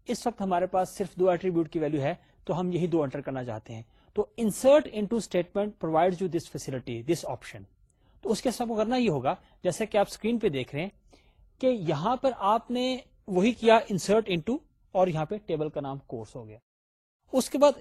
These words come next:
یہاں پہ آپ نے ایٹریبیوٹس کے نام دے دیے، کورس کوڈ اور کورس نیم، کیونکہ آپ اس وقت ان دو ایٹریبیوٹس کی ویلیو انٹر کرنا چاہتے تھے۔ اور mind it، جن دو کو آپ اسکپ کر رہے ہیں، مثال کے طور پہ اس کیس میں آپ کریڈٹس کو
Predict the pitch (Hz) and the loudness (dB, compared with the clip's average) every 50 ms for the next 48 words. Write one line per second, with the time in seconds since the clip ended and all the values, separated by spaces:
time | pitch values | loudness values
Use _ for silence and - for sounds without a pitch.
0 | - 156 151 - 160 165 214 240 247 - 262 240 240 233 247 254 269 226 208 - | -6 -6 -4 -4 -2 2 2 0 2 2 4 2 2 2 2 -2 -2 -2 -2 0
1 | 247 247 220 240 226 - - 226 185 156 156 165 160 160 156 147 147 165 180 - | 0 2 2 2 0 2 0 2 4 4 2 2 2 0 -2 0 0 0 -2 0
2 | - - 170 190 190 - - - 190 202 214 208 - - 170 160 - - 151 151 | 0 2 2 4 2 2 2 4 6 6 6 4 0 -4 -4 -4 0 0 0 0
3 | 143 - - - 120 107 107 139 _ _ _ _ _ _ _ _ _ _ _ - | 0 -2 -8 -12 -12 -12 -12 -16 _ _ _ _ _ _ _ _ _ _ _ -2
4 | 226 226 208 269 262 - 202 214 226 233 - _ _ - 240 208 - - 240 214 | -2 -2 0 -2 -4 -2 0 0 0 0 -2 _ _ -10 -10 -10 -4 -4 -4 -4
5 | - - - 233 220 180 165 196 220 226 202 180 - 214 202 170 185 180 - - | -4 -10 -8 -6 -4 2 4 4 6 6 2 0 -2 -4 0 2 0 0 0 -2
6 | - 185 160 147 165 165 156 147 151 - - 143 135 127 - 117 113 123 113 - | -2 0 0 2 2 0 -2 -2 -4 -6 -4 -6 -6 -6 -8 -8 -10 -10 -12 -12
7 | - 113 117 - _ _ _ - 156 143 131 143 147 170 165 135 113 - _ _ | -14 -16 -18 -18 _ _ _ -4 -4 -2 2 2 2 2 0 -2 -4 -6 _ _
8 | _ _ _ _ _ _ - 139 - - 247 277 262 202 190 208 226 226 - 233 | _ _ _ _ _ _ -14 -8 0 2 2 2 4 6 6 6 6 6 4 4
9 | 226 226 - - - - - - 311 - - - 190 131 120 113 113 120 135 - | 2 2 0 -6 -14 -6 -2 0 0 0 0 0 0 0 0 -2 -8 -10 -4 2
10 | - 185 196 202 196 208 196 - 208 196 - - - 196 190 - - 208 196 196 | 4 4 4 6 4 2 2 2 0 -2 0 2 2 2 2 0 -2 0 2 2
11 | 202 - - _ _ _ - 180 165 165 202 208 - - - - 214 208 208 | 2 0 -6 _ _ _ 2 2 4 4 2 0 -2 -6 0 2 4 4 4